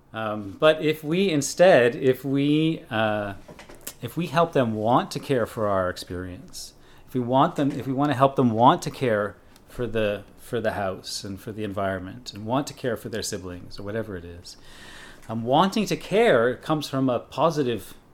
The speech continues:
experience. It doesn't come from a negative experience. The negative experience is afraid to not do the right thing. But to actually want to care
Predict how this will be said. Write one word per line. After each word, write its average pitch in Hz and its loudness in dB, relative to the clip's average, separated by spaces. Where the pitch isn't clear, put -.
experience. 147 -4
It - -16
doesn't 131 -6
come 143 -8
from 113 -6
a 98 -4
negative 95 -6
experience. - -16
The 127 -6
negative 180 4
experience 156 0
is 123 0
afraid 147 4
to 123 -6
not 120 0
do 120 0
the 113 2
right 104 -2
thing. 95 -10
But 120 -12
to 139 -6
actually 160 -2
want 131 2
to - -6
care 113 -2